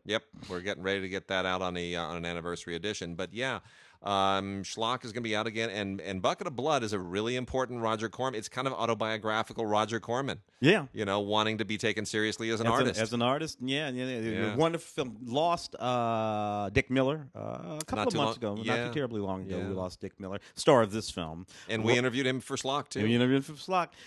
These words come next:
Speaker 2: Uh, Roger, uh, last time Roger directed was back in nineteen ninety, uh, the, the, the Frankenstein Unbound, or Roger Corman's
Speaker 1: Oh, yeah,
Speaker 2: Frank-, that's the
Speaker 1: yeah.
Speaker 2: last time he directed. But Roger did a lot of directing. We think about Roger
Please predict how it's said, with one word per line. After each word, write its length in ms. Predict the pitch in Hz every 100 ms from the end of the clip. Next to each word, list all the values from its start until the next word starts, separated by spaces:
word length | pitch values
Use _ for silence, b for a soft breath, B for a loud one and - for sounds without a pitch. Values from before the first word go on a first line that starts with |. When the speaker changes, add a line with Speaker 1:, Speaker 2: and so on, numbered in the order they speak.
| B
Speaker 2:
Uh, 300 | - 147 139 117
Roger, 600 | 135 196 233 196 185 -
uh, 360 | 135 135 127
last 240 | 123 233 285
time 140 | 254
Roger 320 | 165 160 147
directed 360 | 117 123 147 107
was 100 | 101
back 200 | 120 110
in 60 | 107
nineteen 280 | 107 107 101
ninety, 360 | 101 101 101
uh, 300 | 98 95 95
the, 200 | 92 101
the, 180 | 101 101 98
the 200 | 98 95 90
Frankenstein 500 | 135 117 - 117 107
Unbound, 560 | 101 95 95 92 90
or 40 | 85
Roger 280 | 101 101
Corman's 320 | - 104 95 87
Speaker 1:
Oh, 40 |
yeah, 100 | 82
Speaker 2:
Frank-, 160 | 76 71
that's 140 | 101
the 60 | 76
Speaker 1:
yeah. 60 |
Speaker 2:
last 120 | 127
time 160 | 117 117
he 60 | 113
directed. 340 | 110 135 143
But 80 | 147
Roger 340 | 180 269 311
did 140 | 269 233
a 40 |
lot 240 | 196 190
of 60 | 175
directing. 380 | 156 135 - 107
We 80 | 113
think 200 | 170 180
about 280 | 165 151
Roger 580 | 117 123 123 113 101 107